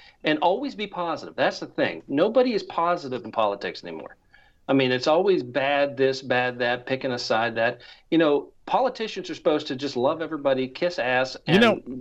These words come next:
Speaker 1: do what they're gonna do anyway.
Speaker 2: You know,
Speaker 1: You
Speaker 2: tr-,
Speaker 1: know?
Speaker 2: not trying to, I'm not taking sides or anything 'cause everybody knows, uh, I don't give a shit either. But,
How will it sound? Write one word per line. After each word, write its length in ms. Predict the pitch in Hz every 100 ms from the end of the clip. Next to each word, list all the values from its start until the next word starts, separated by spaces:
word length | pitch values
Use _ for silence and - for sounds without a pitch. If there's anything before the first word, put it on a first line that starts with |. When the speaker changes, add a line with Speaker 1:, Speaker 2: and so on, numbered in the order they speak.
| 143
Speaker 1:
do 200 | 127 143
what 140 | 139 131
they're 100 | 127
gonna 140 | 120
do 180 | 120 117
anyway. 360 | 104 95 71 - -
Speaker 2:
You 80 | 175
know, 280 | 196 202 -
Speaker 1:
You 80 | -
Speaker 2:
tr-, 60 | 117
Speaker 1:
know? 320 | 107 107 214 202
Speaker 2:
not 340 | 180 226 240
trying 240 | - 214 190
to, 200 | 165 156
I'm 120 | 160
not 200 | 202 180
taking 260 | 160 175 165
sides 380 | - 156 156 147
or 80 | 151
anything 400 | 147 131 143 139
'cause 140 | 123
everybody 280 | 120 120 120
knows, 300 | 117 113 107
uh, 100 | 110 -
I 140 | 107
don't 240 | 110 107 110
give 140 | 113
a 60 | 107
shit 180 | 113 110
either. 260 | 113 107
But, 260 | 101 104 107